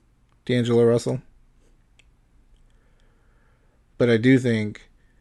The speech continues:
kinda going back to the size thing with the Lakers. So the Warriors in all the ways that they've revamped the game of basketball and made it so that guys six five and under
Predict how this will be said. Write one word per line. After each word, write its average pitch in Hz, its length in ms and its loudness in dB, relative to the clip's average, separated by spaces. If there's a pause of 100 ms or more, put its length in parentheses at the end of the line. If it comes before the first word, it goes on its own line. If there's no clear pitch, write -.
(540)
kinda 131 220 0
going 123 200 0
back 113 220 0
to 123 60 -6
the 110 120 -2
size 131 320 -2
thing 107 140 -4
with 98 120 -8
the 107 60 -4
Lakers. 107 500 -4 (680)
So 123 160 -2
the 113 140 0
Warriors 123 720 0 (2000)
in 123 60 -2
all 151 160 0
the 180 80 0
ways 143 400 4
that 120 100 -6
they've 113 420 -2 (120)
revamped 117 720 -2 (120)
the 123 80 -8
game 110 220 -2
of 107 80 -6
basketball 98 640 -10 (440)
and 104 240 -10
made 110 220 -4
it 107 220 -6
so 104 160 -8
that 95 300 -12 (840)
guys 107 600 -4
six - 260 -4
five 123 260 0
and 113 120 -4
under 107 400 -6